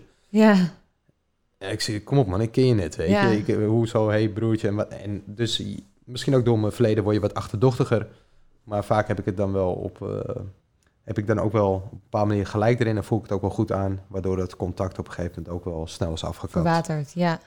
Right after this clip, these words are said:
Speaker 2: Nou, niet verwaterd, gewoon echt bewust afgekapt, omdat
Speaker 1: Verkeerde
Speaker 2: voor
Speaker 1: intenties.
Speaker 2: hun, ja, verkeerde intenties waren.
Speaker 1: Maar
Speaker 2: Ja.
Speaker 1: intenties qua geld?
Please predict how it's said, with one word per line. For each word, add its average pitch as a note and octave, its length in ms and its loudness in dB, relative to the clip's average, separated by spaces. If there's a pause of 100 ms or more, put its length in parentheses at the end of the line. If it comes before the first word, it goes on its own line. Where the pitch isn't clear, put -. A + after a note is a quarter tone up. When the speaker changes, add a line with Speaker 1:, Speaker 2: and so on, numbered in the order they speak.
Speaker 2:
Nou, C#3+ 220 4
niet A2 160 0
verwaterd, G2+ 400 2
gewoon F#2+ 200 -4
echt - 360 -8
bewust F#2 360 -4
afgekapt, F2 580 -8
omdat E2+ 500 -10 (460)
Speaker 1:
Verkeerde F#3 340 0 (180)
Speaker 2:
voor - 20 6 (100)
Speaker 1:
intenties. F#2+ 260 2
Speaker 2:
hun, - 100 -2
ja, C3 140 4
verkeerde D#2+ 260 -4
intenties E2 360 -6
waren. - 200 -10
Speaker 1:
Maar F#3 120 6
Speaker 2:
Ja. G3 60 2
Speaker 1:
intenties F#3+ 380 4
qua F#3+ 120 0
geld? B3 440 0